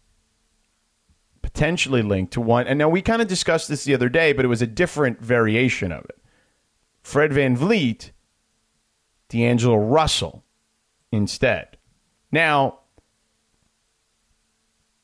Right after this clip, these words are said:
I think, you know, people all automatically assumed, oh, Malik Beasley and Mo Bamba and Max Christie in the first round pick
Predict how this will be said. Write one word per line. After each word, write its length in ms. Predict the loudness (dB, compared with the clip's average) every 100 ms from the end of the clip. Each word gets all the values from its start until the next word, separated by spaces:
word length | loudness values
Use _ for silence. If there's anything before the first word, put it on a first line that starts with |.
| _ _ _ -2
I 220 | 0 0
think, 560 | 0 0 0 0 -4 _ _ _ _
you 120 | -2 2
know, 160 | 2
people 320 | 2 2 4 4
all 200 | 6 4 2
automatically 520 | 0 2 0 2 0
assumed, 340 | 0 2 2 2
oh, 280 | 4 4
Malik 340 | 4 2 0 0
Beasley 540 | 2 2 2 2 2
and 280 | 2 2 2
Mo 200 | 4 4
Bamba 600 | 4 2 4 4 4 4
and 640 | 4 2 0 -2 -2 -2
Max 280 | -2 -2 -4
Christie 500 | -4 -4 -4 -6 -2
in 80 | -2
the 60 | 0
first 240 | 0 0
round 220 | 0 0 2
pick 280 | 0 0